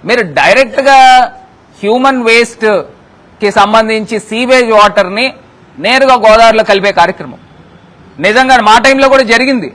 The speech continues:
ఆ టైంలో మేము మనస్సు చలించిపోయి దాన్ని ఏదో ఒకటి ఆపాలి అన్న ఒక ఉద్దేశంతో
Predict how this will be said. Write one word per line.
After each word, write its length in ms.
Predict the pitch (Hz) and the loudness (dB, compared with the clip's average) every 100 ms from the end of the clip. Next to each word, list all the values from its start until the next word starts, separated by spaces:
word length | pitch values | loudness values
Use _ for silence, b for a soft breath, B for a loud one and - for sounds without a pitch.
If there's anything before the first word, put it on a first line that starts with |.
| - 143 | -4 0
ఆ 120 | 208 | 2
టైంలో 380 | 214 240 269 254 | 2 0 -2 0
మేము 340 | 226 226 277 | 0 -2 -2
మనస్సు 360 | 165 220 233 247 | -2 -2 -4 -8
చలించిపోయి 920 | 220 208 240 226 214 240 254 247 - - _ _ - | -2 -2 -2 -6 -2 0 0 -2 -4 -20 _ _ -4
దాన్ని 280 | 180 220 214 | 0 0 0
ఏదో 200 | 214 247 | 0 0
ఒకటి 240 | 240 233 | 0 2
ఆపాలి 560 | 233 - - 240 240 233 | 4 2 2 0 0 0
అన్న 180 | 226 220 | 0 0
ఒక 160 | 208 | -2
ఉద్దేశంతో 880 | 190 175 233 220 240 214 240 214 196 | -4 0 -2 0 -4 0 2 4 4